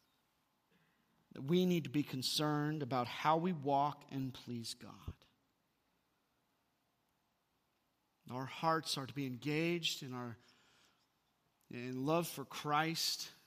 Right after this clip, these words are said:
and we know that that is true because it's connected with the obedience that follows.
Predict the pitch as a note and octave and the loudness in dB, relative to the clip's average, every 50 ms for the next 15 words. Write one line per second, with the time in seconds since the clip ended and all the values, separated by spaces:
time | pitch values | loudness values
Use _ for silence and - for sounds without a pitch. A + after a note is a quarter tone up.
0 | _ _ _ _ _ _ _ _ _ _ _ _ _ _ _ _ _ _ _ _ | _ _ _ _ _ _ _ _ _ _ _ _ _ _ _ _ _ _ _ _
1 | _ - B2+ B2+ C3 C3+ C3+ C3+ D3 D#3 E3 E3+ D#3+ D3 C#3 C#3 D#3 D#3+ E3 E3+ | _ -8 -6 -4 -2 0 0 2 2 4 4 4 2 2 0 0 2 4 4 4
2 | E3+ E3+ D3+ - - - E3+ E3+ E3+ E3+ E3+ D3 D3 - - C#3 C3 B2+ - - | 4 2 2 0 0 0 0 2 2 2 0 -2 -4 -4 -4 -4 -4 -4 -4 -4
3 | - C3+ C3 D#3 E3 E3 - D#3+ C#3+ C#3 C#3+ D3 - - - - - _ _ _ | -2 0 0 0 0 0 -2 -4 -4 -2 -4 -6 -6 -8 -16 -20 -20 _ _ _
4 | _ _ _ _ _ _ _ - C3 B2+ B2+ A#2 B2 E3+ F3+ E3+ F3 E3 E3 D3+ | _ _ _ _ _ _ _ -6 -4 -2 -2 0 2 4 4 4 4 2 2 0
5 | - - - B2 - - - A#2+ G#2+ G2+ A2 A#2 C3 D3 - - - | -2 -4 -6 -8 -10 -10 -8 -8 -8 -8 -12 -14 -12 -10 -8 -8 -8